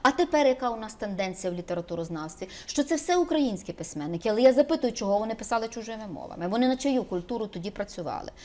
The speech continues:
Ви розумієте, і оці збірники, які він видав, понад п'ятдесят авторів він зібрав. Тобто він ще й відомий як надпотужний бібліограф. Ну і, е, врешті-решт,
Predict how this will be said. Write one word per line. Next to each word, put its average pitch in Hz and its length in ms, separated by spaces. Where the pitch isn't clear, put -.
Ви 226 100
розумієте, 285 320
і 247 140
оці 240 380
збірники, 285 680
які 247 220
він 208 180
видав, 175 340
понад 233 440
п'ятдесят 220 580
авторів 240 540
він 175 180
зібрав. 160 400
Тобто 262 260
він 254 180
ще 269 200
й 247 100
відомий 226 400
як 214 140
надпотужний 214 760
бібліограф. 190 760
Ну 262 300
і, 233 360
е, 185 220
врешті-решт, 220 840